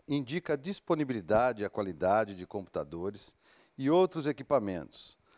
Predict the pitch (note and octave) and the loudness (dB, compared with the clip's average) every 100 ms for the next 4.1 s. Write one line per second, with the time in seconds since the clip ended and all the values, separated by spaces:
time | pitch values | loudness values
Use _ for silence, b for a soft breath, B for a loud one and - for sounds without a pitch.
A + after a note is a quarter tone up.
0 | b b - G#2 D3 C#3+ B2 - A2 A#2 | b b 0 2 2 2 0 0 0 0
1 | C3 - - - C3 C3 A#2+ G#2 - D#3+ | 0 -4 -10 -2 -2 0 -2 -2 -4 -8
2 | D3+ C#3+ - C#3 B2+ - - C3 C#3 A2+ | -2 -2 0 -2 -2 -4 -4 -2 0 -2
3 | E2+ - G2+ G#2 A#2+ B2 G#2+ E2+ - - | -6 -8 -6 -4 -2 0 0 -2 -4 -16